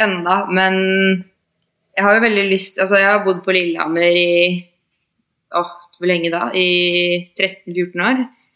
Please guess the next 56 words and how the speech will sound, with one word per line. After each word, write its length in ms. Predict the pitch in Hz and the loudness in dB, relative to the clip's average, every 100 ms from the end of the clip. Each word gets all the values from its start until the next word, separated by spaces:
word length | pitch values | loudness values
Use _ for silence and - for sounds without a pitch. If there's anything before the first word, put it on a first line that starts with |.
| _ _ _ _ | _ _ _ _
Så 160 | - 214 | -4 2
jeg 520 | 202 196 190 190 185 185 185 | 4 6 4 4 2 0 0
har 260 | 190 190 185 | 2 4 2
aldri 280 | 185 170 175 175 | 0 0 0 -2
gått 220 | 170 - | -4 -2
Birken, 400 | 175 - 233 233 | -4 -2 0 2
og 80 | 190 | 2
nå 80 | 185 | 0
har 100 | 180 | 0
jeg 80 | 180 - | -4 -8
flyttet 280 | 196 170 170 | -4 -4 -2
til 120 | 170 | -2
Elverum, 340 | 160 156 214 | -2 -4 -4
så 120 | 208 175 | -2 -2
jeg 100 | 190 | 0
føler 280 | 165 160 202 | -2 -2 -2
det 80 | |
ligger 280 | 180 165 175 | -2 -2 -4
litt 120 | 165 | -4
i 80 | 170 | -4
kortet 280 | 165 - 156 | -6 -8 -12
at 80 | 160 | -8
jeg 120 | 160 | -4
burde, 260 | 160 160 156 165 175 - | -2 -2 -4 -4 -6 -10
<laughs> 320 | - - 180 208 | -20 -14 -2 2
burde 160 | 214 | 4
gå 160 | 202 196 | 2 2
Birken 480 | 170 202 190 214 226 | 0 -2 -4 0 0
da, 80 | - - 196 | -2 -8 -8
etter 200 | 196 175 | -2 -2
hvert. 320 | 202 - - - - - - - 208 | -2 -6 -8 -8 -14 -14 -20 -12 -2
Og 60 | |
jeg 80 | 240 | 2
har 60 | 214 | 2
også 180 | 214 233 | 2 2
hørt 160 | 214 214 | 2 0
rykter 300 | 214 - 180 | -2 -4 -2
om 120 | 185 | -2
at 100 | 185 | -2
det 80 | 196 | -2
kanskje 280 | 208 185 185 | -2 -2 -2
kan 100 | 180 | 0
lønne 320 | 190 165 160 | 0 0 -2
seg 220 | 175 180 | 0 0
å 40 | 175 | 0
gjøre 220 | 165 165 180 | 0 -4 -2
liksom 180 | 180 | -2
kortest 360 | 196 190 196 185 | -2 -2 -2 0
mulig 240 | 185 170 185 | 0 0 0
tid 260 | 185 180 180 | 0 0 -4
etter 220 | - 156 | -8 -12
man 120 | 160 175 | -6 -2
har 100 | 180 | -2
lagt 220 | 180 175 | -4 -12
opp 80 | 180 | -8
da. 140 | 165 | -8